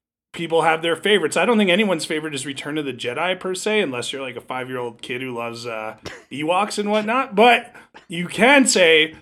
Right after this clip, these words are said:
that the first one is not the best, I think, in many instances, because I think Empire is the best. But anyway, the point is that, like, were trilogies really a thing before Star Wars? And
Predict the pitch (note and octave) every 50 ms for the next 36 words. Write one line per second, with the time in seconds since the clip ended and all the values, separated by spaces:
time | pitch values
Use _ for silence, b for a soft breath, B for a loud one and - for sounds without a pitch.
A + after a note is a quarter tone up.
0 | _ _ - E3 E3+ E3 D#3+ D#3 D3 C#3 B2+ - F3+ F3 F3 D#3+ - - D#3 D#3
1 | C#3+ C#3 C3 A#2+ C3 D#3+ D#3 C#3 C3 B2+ A2 B2+ E3 F#3 E3 C#3+ B2+ - - -
2 | - C#3+ C3 C#3+ C3+ - - E3+ C#3+ C#3+ C#3 C#3 C3+ C#3 C3+ C3 C3 C3 C3 B2
3 | B2 B2 B2+ C3 - B2 A#2 - C3+ A#2+ B2 B2+ A#2+ A#2+ - C3 A#2+ B2+ B2+ B2+
4 | C3+ B2+ A#2+ A#2 B2+ B2 D3+ C3+ A#2+ A2+ A#2 A#2+ D3 D#3+ D3 C#3 C3 B2 A2+ A#2+
5 | - B B B B B B B _ - A3+ A3 G#3+ F3+ G3+ A3 A#3+ A#3+ A#3 G#3+
6 | G3 F#3 E3+ E3 D#3+ D#3+ F3+ - - C#4 C4 A3+ G#3 F#3+ E3+ F3+ F3+ E3 D3+ D#3+
7 | D3 C3 - - _ _ _ _ _ _ _ _ _ - E3+ G3 F#3 F#3+ - G3
8 | G#3 G3+ F#3+ F#3 F#3 F3 C3+ C3 D3+ F3 F3+ E3+ C#3+ B2+ - E3+ F#3 F#3 F#3 F3
9 | F3 F3+ E3+ E3 - - - D#3 D#3 D#3 D#3 D3+ D3+ D3 D3 C#3+ C3+ C3 C3 D3
10 | D3 D3+ D3 D3 C#3+ C#3 C#3+